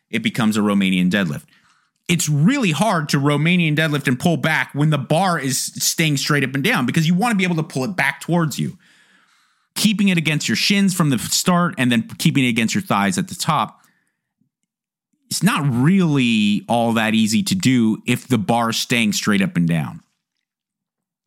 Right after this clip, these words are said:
So just don't do deadlifts there. A Smith machine can be great for, say, like, athletic performance, because you can put your knees and your feet way far forward and then just really isolate,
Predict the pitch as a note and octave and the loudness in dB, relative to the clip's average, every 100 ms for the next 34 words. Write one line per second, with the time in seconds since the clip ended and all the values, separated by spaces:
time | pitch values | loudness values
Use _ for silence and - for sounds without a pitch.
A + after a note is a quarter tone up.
0 | _ _ _ _ _ _ - E3+ F3 F#3 | _ _ _ _ _ _ -2 0 0 2
1 | F3+ D3 A2 B2+ A2 F#2+ F#2 F2 D2 - | 0 2 2 2 4 2 0 -2 -2 -8
2 | - - - F3 - - - A3+ B3 B3+ | -10 -10 -10 -14 -8 -4 2 2 2 0
3 | G#3 F#3 E3 C3+ D3 D#3 C#3+ - _ _ | 2 0 0 0 0 0 -2 -6 _ _
4 | _ - C#3 A#2+ A2 G#2 G2+ F#2 - - | _ -2 0 2 2 2 0 -4 -6 -2
5 | C3+ B2 A2+ G2+ G#2+ - D3+ F3 D#3 D3+ | -2 0 -2 0 -2 -2 -2 0 0 0
6 | C3+ C#3 - D3 B2 A#2+ G#2 - G#2+ A2+ | 0 0 0 0 0 0 2 0 0 2
7 | A2 B2 A#2+ B2 - A2+ G#2 G2+ F#2+ - | 2 2 2 0 0 0 2 0 -2 0
8 | C#3 G#2+ G#2+ C3 B2+ B2 A2 - C#3 C3 | -2 0 0 0 0 -2 -2 0 0 0
9 | A#2+ A2+ G#2 G#2 A2+ A2+ G#2+ A#2 A#2 A#2 | 0 2 0 0 2 2 0 0 0 0
10 | A2+ A2 | 0 -2